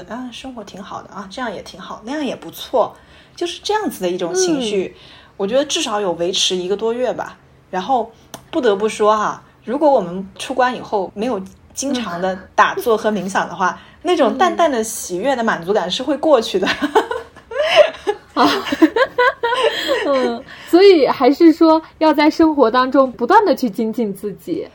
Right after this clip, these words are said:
Speaker 1: 是的，
Speaker 2: 嗯。
Speaker 1: 当时内观的时候，那个老师在最后一天啊，就为了鼓励我们能够把内观的这，
Speaker 2: 嗯。
Speaker 1: 这套心法融-，融会贯通到生活中，他就说了一句话，他说：“你们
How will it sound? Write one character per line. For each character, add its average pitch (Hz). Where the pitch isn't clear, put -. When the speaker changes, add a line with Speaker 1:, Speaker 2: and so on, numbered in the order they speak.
Speaker 1:
是 -
的， 190
Speaker 2:
嗯。 277
Speaker 1:
当 349
时 -
内 302
观 285
的 277
时 -
候， 208
那 240
个 233
老 175
师 -
在 220
最 226
后 254
一 208
天 220
啊， 190
就 226
为 262
了 247
鼓 233
励 226
我 214
们 160
能 175
够 233
把 151
内 202
观 208
的 190
这， 190
Speaker 2:
嗯。 185
Speaker 1:
这 208
套 196
心 220
法 160
融-， 165
融 180
会 226
贯 220
通 214
到 196
生 247
活 180
中， 170
他 190
就 240
说 254
了 247
一 226
句 233
话， 240
他 -
说 277
：“你 202
们 220